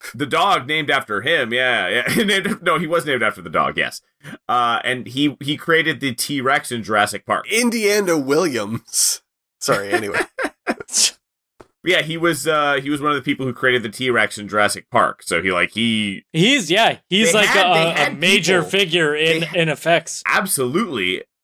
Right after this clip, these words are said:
Speaker 3: Uh, they had Rick, uh, Nicotero from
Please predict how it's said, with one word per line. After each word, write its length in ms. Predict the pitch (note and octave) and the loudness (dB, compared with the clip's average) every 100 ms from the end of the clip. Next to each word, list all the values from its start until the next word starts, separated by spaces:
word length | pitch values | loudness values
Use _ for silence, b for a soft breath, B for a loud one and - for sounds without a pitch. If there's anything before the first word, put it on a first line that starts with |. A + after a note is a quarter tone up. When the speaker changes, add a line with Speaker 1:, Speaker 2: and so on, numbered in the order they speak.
| _ _ _ - | _ _ _ -8
Speaker 3:
Uh, 120 | F#3+ | 0
they 140 | F#3 | 2
had 260 | F3+ F3+ C3+ | 2 0 -2
Rick, 240 | D#3+ E3+ - | -2 -2 -6
uh, 720 | D#3+ D#3+ D#3 D3 D3 D3 D#3 | -8 -2 2 2 2 0 -4
Nicotero 760 | C#3 D3 D#3+ C#3 - D#3 A3 B3 _ _ _ _ _ - | -4 -4 -2 -4 0 0 -2 -6 _ _ _ _ _ -18
from 580 | - D#3+ D3 C3+ B2 | 0 2 2 -2 -12